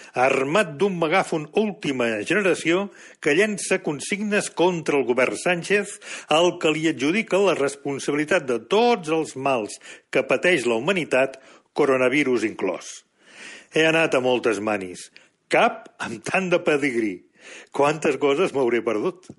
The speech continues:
No cal que us digui quina és la bandera que encapçala les desfilades. L'altre dia, però, algú va filmar la presència d'un ciclista que, armat amb bandera roja,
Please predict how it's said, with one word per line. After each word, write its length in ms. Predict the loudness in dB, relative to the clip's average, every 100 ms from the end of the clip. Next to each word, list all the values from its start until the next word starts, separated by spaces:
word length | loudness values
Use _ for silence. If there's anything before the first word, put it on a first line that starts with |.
| -20 -20 -20 -14
No 300 | -2 0 2
cal 300 | 2 2 2
que 80 | 0
us 160 | 0 0
digui 300 | 0 0 -4
quina 320 | -4 -2 0 0
és 160 | 2
la 100 | 0
bandera 400 | 0 0 0 0
que 160 | -2 -4
encapçala 800 | -4 -6 -8 -6 -2 0 2 2
les 220 | 0 -2
desfilades. 800 | -6 -2 2 2 0 -6 -16 -20 _ _ -20 -20 -2
L'altre 280 | 0 2 0
dia, 180 | 2 2
però, 340 | 2 2 0 -6 -20 -20 -2 2
algú 300 | 2 2 2
va 80 | 2
filmar 340 | 0 0 2
la 100 | 2 2
presència 540 | 0 0 -2 -2 -2
d'un 140 | -2 -4
ciclista 580 | -4 -6 -4 -6 -2 -2 2
que, 100 | 4 4
armat 440 | 4 0 0 0
amb 160 | -2 -2
bandera 420 | -2 2 2 4
roja, 420 | 2 0 2 0